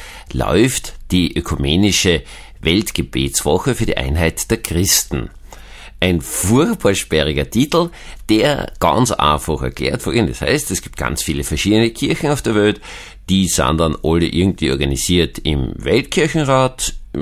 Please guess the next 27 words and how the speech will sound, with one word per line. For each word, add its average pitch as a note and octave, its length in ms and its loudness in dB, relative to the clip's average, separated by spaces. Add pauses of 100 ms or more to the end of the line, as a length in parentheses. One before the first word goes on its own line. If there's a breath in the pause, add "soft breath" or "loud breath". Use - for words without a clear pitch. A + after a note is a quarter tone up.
(380)
Entweder D2 320 -2
sind's C#2+ 280 -2
Mitglieder F#2 540 2
oder B1+ 200 0
sind, C2 320 -4
also B1+ 260 -6 (260)
Beobachter F#2+ 680 2
nennt E2 280 2
sich E2+ 220 -2
das, D#2+ 220 0
aber D#2 120 0
da C#2 60 -4
sind D2 200 -2
so D2+ 100 -4
ziemlich D2 340 -2
alle C2 220 -2
drin. C#3 420 0 (680 loud breath)
Und B2 400 4 (100)
einmal B2 400 2
im D2+ 200 0
Jahr, G2+ 500 0
und A#2 160 -2
das E2+ 160 0
ist F2 140 -2
immer G#2+ 340 4
im D2 100 0
Jänner G2+ 540 2